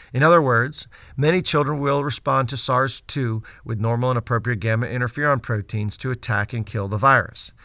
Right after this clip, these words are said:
C X C L nine is one signaling molecule in this process that recruits the white blood cells to enter the fray and fight sars two. When the virus is killed, there are repressive proteins that are called in to stop this whole inflammatory prote-, process.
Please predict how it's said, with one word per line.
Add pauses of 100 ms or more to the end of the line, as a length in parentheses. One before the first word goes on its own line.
(220)
C
X
C
L
nine
is
one
signaling
molecule
in
this
process
that
recruits
the
white
blood
cells
to
enter
the
fray
and
fight
sars
two. (440)
When
the
virus
is
killed,
there
are
repressive
proteins
that
are
called
in
to
stop
this
whole
inflammatory
prote-,
process.